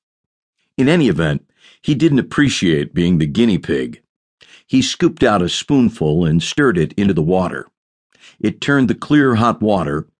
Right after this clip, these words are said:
into brown hot water, with the smell only vaguely reminiscent of coffee. "See, that wasn't so hard," Olivia said. Graham had a slight impulse to punch her, and he realized that this was not like him.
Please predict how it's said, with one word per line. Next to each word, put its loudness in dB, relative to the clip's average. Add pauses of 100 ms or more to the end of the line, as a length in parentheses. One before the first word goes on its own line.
(140)
into 0
brown 0
hot -4
water, -8 (400)
with 0
the -2
smell 0
only 2
vaguely 0
reminiscent 0
of -10
coffee. -4 (760)
"See, 0 (340)
that -6
wasn't -2
so -4
hard," -4 (380)
Olivia 0
said. -6 (680)
Graham 2
had 2
a 0
slight -2
impulse 0
to -4
punch -4
her, -6 (520)
and 0
he 2
realized 0
that -4
this 0
was -2
not -2
like -2
him. -10